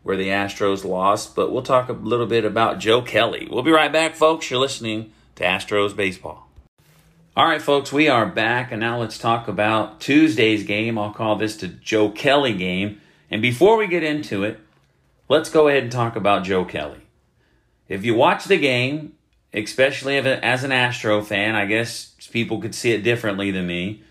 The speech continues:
but it, it was dirty. It was very dirty. Uh, I don't know if he was just the guy they chose to go out there and do it. I don't know if it's because they were winning five to two, but it was dirty.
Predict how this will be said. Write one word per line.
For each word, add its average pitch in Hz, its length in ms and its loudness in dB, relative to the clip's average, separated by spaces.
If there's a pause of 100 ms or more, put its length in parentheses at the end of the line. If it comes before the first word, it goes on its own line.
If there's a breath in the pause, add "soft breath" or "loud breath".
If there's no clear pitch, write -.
(500 soft breath)
but 143 200 4
it, 175 260 -2
it 170 80 6
was 175 180 4
dirty. 196 440 2 (800)
It 117 100 2
was 123 160 0
very 170 380 2
dirty. 117 560 0 (800)
Uh, 101 320 2
I 117 140 2
don't 135 180 -2
know 131 360 2
if 120 460 -2
he 135 340 -4
was 131 220 -2
just 127 260 -6
the 117 60 -4
guy 117 320 2
they 113 220 0
chose 135 640 2
to 131 100 -2
go 117 160 2
out 110 200 0
there 104 180 2
and 98 140 -4
do 143 220 2
it. - 180 -4 (320 soft breath)
I 101 120 -2
don't 113 160 0
know 113 100 0
if 117 160 -6
it's 104 100 -8
because 113 400 -2
they 110 120 0
were 107 180 2
winning 113 300 0
five 107 340 0
to 95 80 -6
two, 185 640 2 (460 loud breath)
but 110 400 2
it 110 60 -2
was 143 180 -2
dirty. 185 360 2